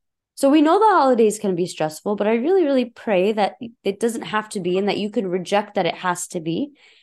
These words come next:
And it might be something good and joyful and peaceful and loving for everybody. Um, and it doesn't have to be consumerism culture, and it doesn't have to be ex-,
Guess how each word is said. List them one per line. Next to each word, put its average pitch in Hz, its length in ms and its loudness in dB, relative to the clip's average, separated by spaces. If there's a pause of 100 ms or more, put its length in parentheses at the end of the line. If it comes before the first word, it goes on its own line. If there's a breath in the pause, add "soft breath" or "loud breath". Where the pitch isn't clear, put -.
(120)
And 208 140 2
it 208 100 -2
might 214 240 -2
be 247 120 -2
something 254 420 -2
good 285 240 2
and 233 220 -2
joyful 269 380 0
and 226 140 -2
peaceful 254 400 -4
and 214 160 -2
loving 254 340 0
for 220 120 -6
everybody. 202 640 -2 (380 soft breath)
Um, 208 440 0
and 220 420 0 (360)
it 262 160 2
doesn't 294 300 4
have 240 220 0
to 214 80 -6
be 214 140 0
consumerism 196 920 0
culture, 202 420 -2
and 330 140 2
it - 160 -4
doesn't 285 300 0
have 247 180 -4
to 220 100 -8
be 202 300 -4
ex-, 175 260 -6